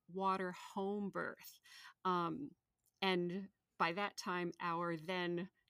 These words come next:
twenty-two-month-old joined us in the pool in our living room.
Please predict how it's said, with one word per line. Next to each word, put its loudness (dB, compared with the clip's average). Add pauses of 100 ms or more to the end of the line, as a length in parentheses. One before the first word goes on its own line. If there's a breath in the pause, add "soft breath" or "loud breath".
twenty-two-month-old -4
joined -4
us -2
in -4
the -8
pool 0
in 0
our 0
living -2
room. -4